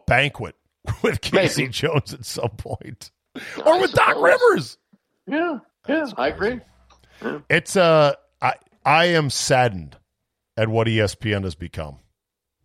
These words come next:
Speaker 2: Well, they are. It's, it's amazing what's happening as they're clearing out all these people. I mean, who, who's left besides Scott Van Pelt,
Speaker 1: Van Pelt.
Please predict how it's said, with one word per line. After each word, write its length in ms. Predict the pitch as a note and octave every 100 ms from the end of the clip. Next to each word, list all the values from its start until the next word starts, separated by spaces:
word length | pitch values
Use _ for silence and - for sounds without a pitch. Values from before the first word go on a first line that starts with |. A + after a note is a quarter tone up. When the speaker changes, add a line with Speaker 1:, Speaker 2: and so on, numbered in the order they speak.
| _ _ _ - _ -
Speaker 2:
Well, 300 | D3 D#3 -
they 200 | A2 C3
are. 360 | B2+ B2+ B2 B2+ G#2+
It's, 220 | A#2 A2+
it's 240 | B2 -
amazing 420 | A2+ C#3+ E3 D3+
what's 200 | A#2+ A#2
happening 600 | - C3 C#3 B2 A2 G#2+
as 220 | G#2 G#2+ -
they're 120 | G#2
clearing 480 | - C3 B2+ A2+ A2+
out 240 | C3+ A#2 -
all 160 | A2+ A2+
these 240 | G#2+ F#2+ -
people. 440 | F3+ - - -
I 80 | G2+
mean, 240 | G2+ G#2 F#2+
who, 220 | D3 - -
who's 300 | D#3 A3 E3+
left 380 | C#3+ D3+ C#3 - - -
besides 500 | A#2 - A#2 A2 G2
Scott 360 | - C3+ D3 -
Van 260 | C#3+ C#3
Pelt, 100 | - B2+
Speaker 1:
Van 140 | C3+ C3
Pelt. 260 | G#2+ E2+